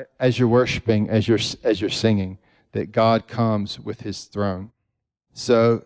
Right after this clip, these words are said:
if it's not weird enough already, talking about David's tabernacle in Zion, I'm gonna bring up Melchizedek, okay? Just trying to find all the weird Bible phrases that we don't ever talk about and throw 'em all into one teaching here.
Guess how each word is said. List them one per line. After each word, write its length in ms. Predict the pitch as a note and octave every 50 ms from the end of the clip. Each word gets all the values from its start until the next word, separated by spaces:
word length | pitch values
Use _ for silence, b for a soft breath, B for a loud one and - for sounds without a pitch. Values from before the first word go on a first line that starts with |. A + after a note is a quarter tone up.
| - _
if 160 | - B2 -
it's 140 | B2+ - -
not 240 | D3+ D3+ E3 D#3 D#3
weird 200 | D3 D3+ D#3+ D3+
enough 280 | D#3 D3+ D3 C#3 -
already, 480 | D3+ D3 C#3+ C#3 B2 A2+ A2 A2 A2+ A#2 A#2 _
talking 160 | - A2+ A2+
about 160 | A#2 A#2 A2+
David's 320 | A2 A#2 A#2+ A#2 A#2+ G#2+ -
tabernacle 600 | - B2 A#2+ A#2 A2+ A#2 A#2 A#2 A2 - - A2+
in 100 | A2 G#2+
Zion, 540 | - - A#2+ A2+ A#2 A2+ G#2 G2+ G2+ G2+ G2
I'm 140 | F#2+ G#2+ A2+
gonna 180 | A#2 A#2 A#2
bring 280 | G2+ - A#2 A#2 A#2 A#2
up 140 | A2+ A2+ - - _ _ -
Melchizedek, 880 | A#2+ A#2 A2+ A2 - - B2 B2 G#2 - G#2 F#2+ F2+ D#2+ - - - - _ _ - -
okay? 400 | G#2 G2 - G#2 G#2+ G#2+ A2+ A#2 - _ _ _ _ _ _ _ _ _ _ _ _ _ _ _ _ _ _ _
Just 120 | - -
trying 140 | - D3+ C#3
to 40 | B2+
find 140 | C3+ B2 A2
all 300 | A#2 B2+ C3+ C#3 C#3+ C#3
the 100 | C3+ C3
weird 440 | A2+ A#2 B2+ C3+ C3+ B2+ B2 A2+ G#2
Bible 340 | B2 A#2 A#2+ A#2+ A2+ A2+ G2+
phrases 520 | - - G#2+ G#2 G#2 F#2+ F#2+ F#2 E2+ -
that 140 | F#2+ G2 F#2
we 100 | F#2+ G2
don't 240 | G#2 G#2 G2+ G2 G2+
ever 140 | G2 F#2+ F#2
talk 240 | - F#2+ F2+ F2+ -
about 340 | G2 G2 F#2 F2+ F2+ -
and 160 | - G2 F#2+ -
throw 160 | - A#2 A#2
'em 60 | A#2+
all 180 | A#2+ A#2 A#2+ A#2+
into 160 | A2+ A2 G#2+
one 160 | G#2+ A2 G#2
teaching 360 | - - G#2+ G2 - F#2+ F2
here. 240 | E2+ F2+ F2+ F2+